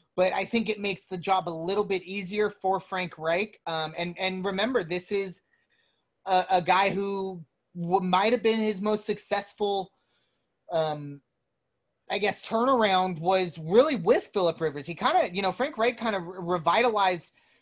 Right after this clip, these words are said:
Phillip Rivers' career. So, um, I, I look at, uh, Indianapolis. While I don't, I don't,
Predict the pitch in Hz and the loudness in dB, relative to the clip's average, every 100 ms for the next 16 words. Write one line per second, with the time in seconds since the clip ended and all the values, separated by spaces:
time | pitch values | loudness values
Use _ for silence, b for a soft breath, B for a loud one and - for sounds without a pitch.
0 | _ 226 208 208 196 185 - 190 185 190 | _ 2 2 2 0 -4 -6 -2 0 0
1 | 185 - 175 160 160 156 151 151 185 226 | -2 -2 2 2 2 2 0 0 2 2
2 | 240 B B B B B 180 202 175 226 | 0 B B B B B -2 -2 4 4
3 | 277 285 208 - 233 196 180 214 220 202 | 2 -4 -10 -12 0 0 0 -2 -2 -2
4 | 196 190 220 220 202 190 202 214 - 185 | -2 -2 -4 0 2 4 2 -4 -4 -2
5 | 190 208 | -2 -2